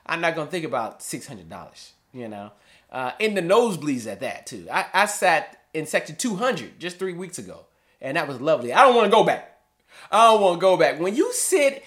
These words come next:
in a good section and watching a game in an arena, you know, at a stadium, you, and you got the tickets, you know, at a good discount, you don't wanna go back.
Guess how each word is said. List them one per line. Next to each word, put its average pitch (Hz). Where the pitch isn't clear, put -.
in 196
a 165
good 233
section 113
and 151
watching 214
a 170
game 180
in 151
an 127
arena, 180
you 156
know, 147
at 131
a -
stadium, 170
you, 160
and 151
you 185
got 165
the 170
tickets, 208
you 190
know, 165
at 165
a 147
good 147
discount, 151
you 151
don't 214
wanna 160
go 127
back. 80